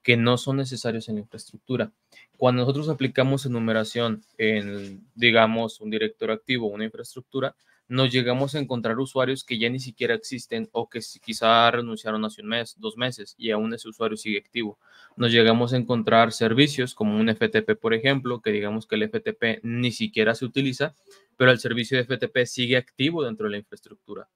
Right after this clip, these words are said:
Entonces, el hardening de sistemas se centraliza en poder retirar servicios o infraestructura que no están considerados dentro del servicio y debemos de retirarlos, ¿para qué? Pues para evitar brechas de seguridad en los entornos de la infraestructura.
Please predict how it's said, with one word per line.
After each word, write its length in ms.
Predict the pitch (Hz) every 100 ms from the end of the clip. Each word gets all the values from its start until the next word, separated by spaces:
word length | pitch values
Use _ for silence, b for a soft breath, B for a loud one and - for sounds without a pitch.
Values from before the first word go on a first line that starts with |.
| _ _ -
Entonces, 440 | 123 120 120 123
el 160 | 123 110
hardening 400 | 123 139 147 143
de 120 | 135
sistemas 540 | 131 - 131 127 156
se 100 | 226
centraliza 540 | 165 110 110 110 113 131
en 100 | 131
poder 280 | 110 113
retirar 420 | 127 123 110 110 120
servicios 580 | 151 139 135 131 107
o 40 | 107
infraestructura 720 | 107 107 - 110 - 120 107
que 80 | -
no 200 | 104 107
están 240 | 127 151 147
considerados 640 | 143 143 120 123 123 123
dentro 260 | 113 - 107
del 80 |
servicio 500 | - 127 127 123 175 - B B B
y 140 | - 143
debemos 420 | 147 135 131 143
de 80 | 151
retirarlos, 640 | 143 139 127 117 131 -
¿para 240 | 127 120
qué? 160 | - 160
Pues 180 | - -
para 240 | 120 113
evitar 400 | 110 107 117 120
brechas 380 | 117 110 - 120
de 80 | 123
seguridad 500 | 139 131 127 113 113
en 60 |
los 160 | 107 107
entornos 340 | 101 104 101
de 60 | 107
la 60 |
infraestructura. 680 | 101 - 107 - - - -